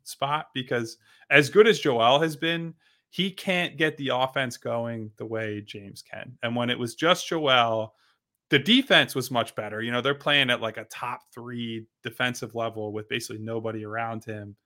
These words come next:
But the de-, the offense went off of a cliff. And as soon as James comes back, they're basically the best offense in the league from that point forward. And so I, look, the guy's been great.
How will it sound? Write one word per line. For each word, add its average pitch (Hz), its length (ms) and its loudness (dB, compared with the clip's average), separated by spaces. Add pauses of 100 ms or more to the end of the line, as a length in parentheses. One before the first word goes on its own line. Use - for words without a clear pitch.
(400)
But - 180 4
the 135 80 2
de-, 165 300 -4
the 131 200 2
offense 143 460 6
went 135 160 0
off 123 220 4
of 110 120 -14
a 110 40 -8
cliff. - 460 -12
And 120 120 0
as 113 120 -4
soon 185 260 -2
as 160 120 -2
James 147 300 0
comes 135 260 -4
back, 113 440 -6 (400)
they're 143 180 6
basically 139 420 4
the 127 100 -2
best 127 300 4
offense 127 400 -2
in 123 80 -8
the 117 80 -8
league 110 340 -6
from 113 140 -12
that 113 240 -4
point 107 240 -10
forward. 101 540 -14
And 104 100 -20
so - 160 -18
I, 107 180 -8 (560)
look, 139 180 4 (140)
the - 80 -16
guy's 131 280 4
been 143 160 -6
great. 127 400 -4